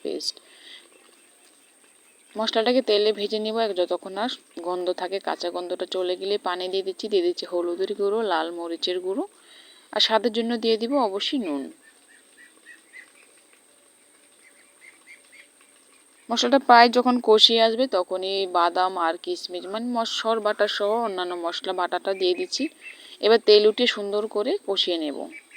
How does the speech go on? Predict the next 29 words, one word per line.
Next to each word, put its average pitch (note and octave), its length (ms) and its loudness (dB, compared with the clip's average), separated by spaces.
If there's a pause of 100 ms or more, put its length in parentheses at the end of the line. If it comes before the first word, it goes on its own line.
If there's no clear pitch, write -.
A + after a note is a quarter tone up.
(3500)
যখন C4 280 4
তেলগুলো B3 560 6
উঠে A#3 220 4
একেবারে G#3 360 0
বেসে F#3 300 0
যাবে, G3 280 0
তখন F3+ 340 -4
এক F3 180 -6
এক F3+ 80 -8
করে F#3 200 -6
চিংড়ি F3+ 320 -8
মাছগুলো F#3 440 -8
দিয়ে F#3 200 -2
দিব। G3 360 -6
আর F3 200 -4
হচ্ছে F3+ 160 -6
চিংড়ি A#3 320 -2
মাছটা A#3+ 340 2
দিয়েও A#3+ 320 4
একটু C4+ 260 0
হিটটা A#3 360 -2
কম G#3 300 0
রেখে A3+ 260 -2 (460)
আরও G#3 200 2
কিছুক্ষণ A3+ 500 -2
মশলার G3 320 -4
সাথে G#3 340 -2
কষিয়ে F3 360 -2
নেব। D#3+ 280 -10